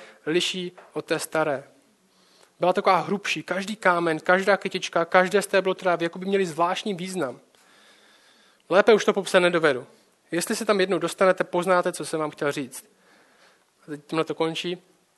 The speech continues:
A nakonec to byl jednorožec, kdo vyslovil, co všichni cítili.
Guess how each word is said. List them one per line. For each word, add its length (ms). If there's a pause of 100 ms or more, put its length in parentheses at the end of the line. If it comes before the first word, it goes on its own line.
(340)
A 80
nakonec 320
to 80
byl 120
jednorožec, 800 (580)
kdo 160
vyslovil, 460
co 140
všichni 380
cítili. 460